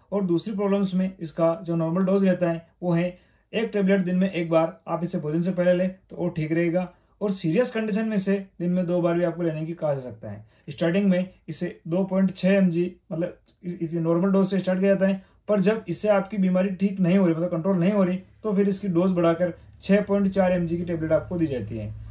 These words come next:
इस tablet को ज़्यादातर लाइफ लॉन्ग या फिर लंबे समय तक यूज़ किया जाता है, तो ध्यान रखें कि इसे आपको कभी भी मन से लेना बंद नहीं करना है। जब तक आपको doctor आप मना नहीं करें तब तक आप इसे लेते रहेंगे। जानते हैं इसके होने वाले side effect के बारे में,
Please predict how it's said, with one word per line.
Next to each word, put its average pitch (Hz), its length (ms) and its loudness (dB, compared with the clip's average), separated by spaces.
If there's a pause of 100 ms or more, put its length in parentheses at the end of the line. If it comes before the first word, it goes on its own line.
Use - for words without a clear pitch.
(160)
इस 190 160 0
tablet 175 260 0
को 220 60 0
ज़्यादातर 208 560 -2
लाइफ 185 220 4
लॉन्ग 208 320 -2
या 190 160 2
फिर 190 140 -2
लंबे 165 260 0
समय 196 180 0
तक 196 160 -2
यूज़ 190 180 0
किया 170 120 -2
जाता - 180 -6
है, 107 160 -8 (300)
तो 165 100 -4
ध्यान 151 300 0
रखें 190 320 2 (240)
कि 185 60 -6
इसे 202 240 -2
आपको 170 300 -6
कभी 175 200 -2
भी 196 120 0
मन 170 180 0
से 196 120 -2
लेना 180 220 0
बंद 151 260 0
नहीं 139 140 -2
करना 107 240 -6
है। 104 120 -12 (260)
जब 143 180 -4
तक 196 160 2
आपको 180 280 -2
doctor 170 260 0
आप 175 120 -2
मना 160 220 -2
नहीं 190 140 2
करें 185 220 2 (260)
तब - 180 -6
तक 196 120 0
आप 165 160 0
इसे 165 100 -4
लेते 135 240 -2
रहेंगे। 110 420 -6 (340)
जानते 165 320 0
हैं 208 220 0 (260)
इसके - 180 -4
होने 160 240 2
वाले 180 220 4
side 156 260 2
effect 170 200 -2
के 202 60 0
बारे 202 200 6
में, 180 220 2